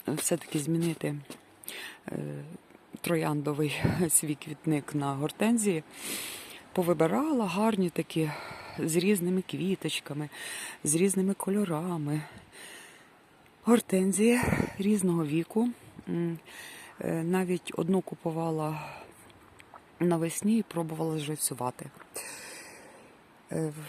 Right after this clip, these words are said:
в-, купувала буквально, е, живці,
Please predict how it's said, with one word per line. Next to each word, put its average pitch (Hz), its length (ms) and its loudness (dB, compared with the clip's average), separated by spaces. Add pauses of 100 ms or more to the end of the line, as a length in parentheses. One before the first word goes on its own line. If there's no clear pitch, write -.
в-, 160 300 -4
купувала 180 720 0 (260)
буквально, 151 680 0 (220)
е, 160 180 2
живці, 160 580 2